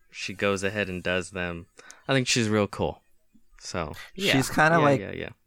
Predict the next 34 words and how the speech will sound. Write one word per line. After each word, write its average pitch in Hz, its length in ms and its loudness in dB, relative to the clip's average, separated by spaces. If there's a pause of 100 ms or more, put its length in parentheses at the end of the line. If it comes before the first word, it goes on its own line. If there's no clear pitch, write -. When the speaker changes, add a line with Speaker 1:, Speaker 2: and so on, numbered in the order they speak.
Speaker 2:
she's 139 240 -2
kinda 156 220 4
like 156 160 2
a 139 60 2
millennial 117 600 4
talking 113 420 0
to 113 200 0
a 104 180 2
Gen 113 400 2
Z, 110 460 0 (280)
Gen, 120 400 2
Gen - 180 4
Speaker 1:
Oh, 95 140 4
Speaker 2:
Xer. 143 760 4
Speaker 1:
God. 214 180 4
Speaker 2:
<laughs> - 40 -10 (920)
Like, 139 200 4
"We 165 100 2
gotta 180 240 6
go, 156 340 6
you 135 100 -4
know, 139 260 6
and 127 260 -2
do 156 160 2
something 147 500 0
different, 131 380 2
a 120 80 2
drastic 147 400 2
change 135 300 0
to 127 140 -4
change 131 360 0
our 123 100 4
lifestyle." 110 800 2
And 113 240 2